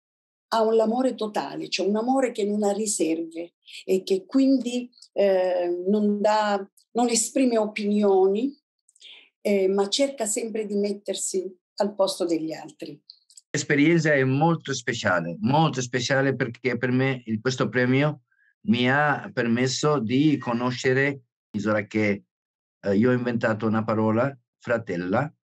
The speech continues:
Speaker 2: Fratella non esiste in italiano, si dice sorella, ma io mi piace dire fratello e fratella. Allora, la fratellanza dell'isola, eh, con la mia, che io sono anche delle Baleari, che sono isole,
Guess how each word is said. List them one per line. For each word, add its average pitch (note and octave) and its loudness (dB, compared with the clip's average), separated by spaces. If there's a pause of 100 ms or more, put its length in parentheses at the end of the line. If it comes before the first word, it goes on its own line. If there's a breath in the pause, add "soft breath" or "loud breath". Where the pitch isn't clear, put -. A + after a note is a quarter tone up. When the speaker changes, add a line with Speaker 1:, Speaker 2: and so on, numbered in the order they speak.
(140)
Speaker 2:
Fratella A2+ 0
non A2+ 2
esiste A2+ -2
in A#2 0
italiano, A#2 0
si A2+ 0
dice G#2+ -2
sorella, G#2+ 0 (460 soft breath)
ma C#3+ 0
io C3+ 2
mi C#3+ 2
piace C3+ -2
dire C3+ 2
fratello C#3 0
e C#3 0
fratella. A#2+ -6 (460)
Allora, C#3 4
la C3 -2
fratellanza C#3+ 2
dell'isola, C3 2 (380)
eh, G#2+ -2
con B2 0
la B2 2
mia, C3 0 (140)
che G2+ -10
io G2+ -4
sono G2+ 0
anche G2+ -2
delle F#2+ 0
Baleari, G#2 2
che A2 -8
sono F2+ -8
isole, A2 0